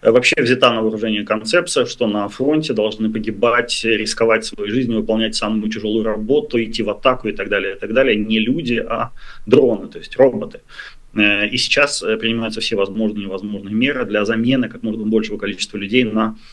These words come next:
вот эти роботы, которые можно, э, расходовать, э, в больших количествах. Э, там, где Россия, м,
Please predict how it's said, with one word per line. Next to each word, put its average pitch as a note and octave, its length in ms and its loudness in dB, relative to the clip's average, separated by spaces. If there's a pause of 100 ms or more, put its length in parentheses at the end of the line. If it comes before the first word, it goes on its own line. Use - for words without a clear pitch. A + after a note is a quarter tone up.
(140)
вот G#2 140 -8
эти A2+ 140 0
роботы, B2 360 2
которые G#2+ 380 -4
можно, G#2+ 440 -4 (360)
э, G2+ 120 0
расходовать, G#2+ 840 0
э, G2+ 40 -4 (360)
в - 180 -14
больших A2+ 280 4
количествах. - 760 -4 (460)
Э, G#2 260 2
там, C3+ 220 6
где A#2+ 180 4
Россия, A2+ 600 0 (180)
м, E2+ 200 -12